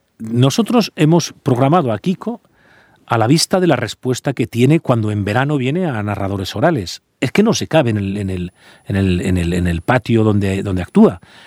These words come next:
Es decir, yo he tenido que hacer colas larguísimas y a veces me he quedado sin poder entrar, porque ha venido reiteradas veces, ¿no? Eh, entonces, pensando en el interés y el tirón que tiene Kiko Cadaval en esta ciudad, por eso lo hemos programado.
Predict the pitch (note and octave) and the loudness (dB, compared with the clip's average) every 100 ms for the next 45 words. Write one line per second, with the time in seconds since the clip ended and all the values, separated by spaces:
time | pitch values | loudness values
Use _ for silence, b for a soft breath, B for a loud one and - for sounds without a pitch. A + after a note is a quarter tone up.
0 | B A#2 F#2+ A#2 A#2+ C3+ C#3 G#2 F#2 A2+ | B -2 2 2 2 2 2 0 -2 -2
1 | C3 G2 F2 E3+ - G#2+ - F#2+ C3 C#3 | 0 -2 2 2 2 0 0 2 2 2
2 | D#3 A2+ G2+ F#2 F2 F2+ F2 E2+ D#3 D3+ | 2 0 0 -4 -4 -4 -4 -2 0 -2
3 | B B B - - A#2+ B2 C#3 B2+ G#2+ | B B B -10 -2 0 2 0 0 -2
4 | - G#2 E2+ E2 D2 - E2+ A2+ C#3 B | -2 -6 -6 -10 -16 -18 -10 -8 -8 B
5 | B B B B B A2+ G#2+ G2+ B2+ C3 | B B B B B 2 2 4 2 2
6 | D#2 - G#2+ C3 C#3 G#2 F2+ F2 E2+ - | -4 0 0 0 0 -2 -4 -8 -10 -6
7 | F#2+ C3+ - G2 G2 - F#2+ B2+ C#3+ - | -2 -2 -2 -4 -6 -4 0 0 0 -6
8 | D#2 A#2 A2+ - - - - - B2 A#2+ | -8 -6 -6 -6 -12 -10 -6 -4 0 2
9 | C#3+ G2+ - E2 F2+ A#2 B2+ C3+ E3 C#3+ | 2 0 -10 -12 -6 -2 2 2 0 -4
10 | F#3 C#3 A2 F2 F#2+ C#3 C3 | 0 0 -2 -6 -2 -2 -2